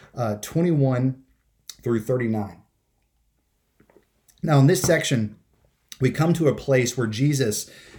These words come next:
is further demonstrating and revealing, you could even say redefining God's mission, uh, for the people of Israel,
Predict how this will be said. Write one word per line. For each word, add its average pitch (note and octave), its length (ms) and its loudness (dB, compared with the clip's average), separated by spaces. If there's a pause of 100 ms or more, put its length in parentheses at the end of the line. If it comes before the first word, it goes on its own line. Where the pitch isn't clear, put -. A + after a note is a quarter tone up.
(100)
is C3+ 200 2
further E3+ 580 -2
demonstrating C3+ 960 2
and A#2+ 240 -2
revealing, C#3+ 800 -2 (640)
you C3+ 80 0
could C3+ 120 0
even C#3 220 4
say A#2+ 340 0
redefining C3 1080 -2 (420)
God's C3+ 400 2
mission, A#2+ 640 -2 (760)
uh, B2 120 -2
for C#3+ 200 2
the A#2 60 -2
people A2+ 300 -4
of G2+ 80 -2
Israel, - 300 -12